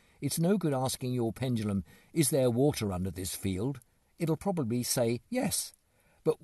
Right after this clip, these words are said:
while you meant drinkable water, it's just telling you that there's water, which turns out to be sewage. Remember,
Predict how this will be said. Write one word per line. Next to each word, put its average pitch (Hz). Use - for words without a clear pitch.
while 147
you 147
meant 107
drinkable 110
water, 92
it's 147
just -
telling 147
you 98
that 120
there's 135
water, 143
which -
turns 123
out 120
to 123
be 127
sewage. 101
Remember, 131